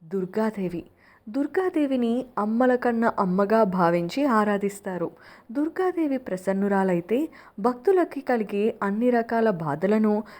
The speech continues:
రోగాలను దూరం చేస్తుందని నమ్ముతారు. దుర్గాదేవి అనుగ్రహం పొందడానికి గులాబీలు,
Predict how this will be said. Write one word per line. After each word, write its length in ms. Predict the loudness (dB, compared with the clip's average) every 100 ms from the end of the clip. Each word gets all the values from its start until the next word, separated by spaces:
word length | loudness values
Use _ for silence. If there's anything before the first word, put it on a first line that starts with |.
| -10 0
రోగాలను 600 | 2 2 0 0 0 -2
దూరం 400 | 0 0 0 -2 -4
చేస్తుందని 500 | -6 -6 -6 -4 -2
నమ్ముతారు. 600 | 0 0 0 0 -2 -4 -12 -20 -20 -6
దుర్గాదేవి 640 | -4 -2 -2 2 2 0 -4
అనుగ్రహం 540 | -6 -4 -4 -2 -2
పొందడానికి 880 | -2 -2 0 0 2 0 -2 -6 -6 -10 -20 _ -4
గులాబీలు, 680 | -2 -2 0 0 2 0